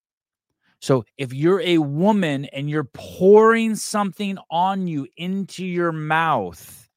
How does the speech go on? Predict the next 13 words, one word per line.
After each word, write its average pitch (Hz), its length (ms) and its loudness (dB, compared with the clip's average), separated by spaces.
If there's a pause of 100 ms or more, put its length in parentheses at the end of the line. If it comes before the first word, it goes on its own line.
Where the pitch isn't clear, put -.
(400)
you're 143 240 0
signaling 202 960 0 (240)
every 208 640 2
man 214 560 2
out 196 340 4
there 104 480 -2 (2500)
to 143 100 -2
think 165 300 -6
about 139 240 0
ejaculating 113 760 -6
in 101 120 -6
your 95 100 -8
mouth. 85 320 -12